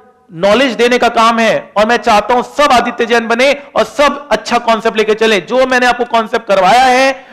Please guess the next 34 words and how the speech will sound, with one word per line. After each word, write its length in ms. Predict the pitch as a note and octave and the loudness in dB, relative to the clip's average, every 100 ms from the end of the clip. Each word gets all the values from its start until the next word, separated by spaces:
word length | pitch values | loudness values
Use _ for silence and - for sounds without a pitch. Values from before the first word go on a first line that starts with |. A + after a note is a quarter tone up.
| - | -10
उसको 300 | A3+ B3 - | -6 -6 -2
अगर 220 | C#4+ B3 B3 | 0 2 2
आप 100 | A#3+ | 0
फॉलो 280 | G#3 A3+ G#3+ | 0 0 0
करेंगे 540 | A3 B3 C#4+ D4 D#4 | 0 0 0 0 0
तो 340 | D4+ - - | -2 -10 -2
आप 200 | - G3+ | 0 0
जिंदगी 360 | D#3+ G3 A3 C#4 | -2 -4 -2 -2
में 100 | C#4 | -2
कभी 200 | A#3+ A3 | -2 -4
पीछे 360 | A3 A3 - C#4 | -6 -6 -2 0
मुड़ने 280 | A#3+ A3 A3 | 0 0 0
की 100 | A3 | 0
आपको 200 | G#3+ F#3+ | 0 0
जरूरत 280 | G3 G3 F#3+ | 0 0 -2
नहीं 200 | G3+ A#3+ | -2 0
है, 300 | - - - | 0 -4 -4
आपको 260 | F#3 G3+ G#3 | -2 0 -2
हमेशा 320 | G3 G3+ G#3+ | -2 -2 -2
आगे 360 | G3 E3+ F3 A#3+ | 0 0 0 0
बढ़ने 260 | G3 F3+ | 0 -2
की 120 | E3+ | -6
जरूरत 340 | D#3+ D#3+ D3 - | -4 -2 -2 -4
है। 120 | A#2+ _ _ _ _ _ _ _ _ _ _ _ _ _ _ | -12 _ _ _ _ _ _ _ _ _ _ _ _ _ _
याद 280 | D3 A3 B3+ | 0 2 2
रखिएगा, 440 | C4 C4 C4+ C#4 C#4+ C#4+ - - _ _ _ | -2 0 2 2 2 0 -12 -20 _ _ _
ये 160 | C#3+ A3 | -2 -2
जिंदगी 520 | D#3+ A3 A#3+ C4 C#4 | 0 -2 0 0 2
है, 180 | B3+ A3+ C3 - - _ _ _ _ _ _ _ _ _ _ _ _ _ _ _ _ _ _ _ _ | 2 2 0 -6 -20 _ _ _ _ _ _ _ _ _ _ _ _ _ _ _ _ _ _ _ _
उलझेंगे 580 | G3+ A3+ G#3+ D4 C#4 C#4 | -2 0 0 0 0 0
नहीं 300 | B3+ B3 C4+ | 0 0 0
तो 160 | C4+ G#3 | -2 -4
सुलझेंगे 640 | - A3 F#3+ C4+ C#4+ - | -2 -2 0 0 0 -2
कैसे, 400 | B3 A3 A3+ | 0 -2 0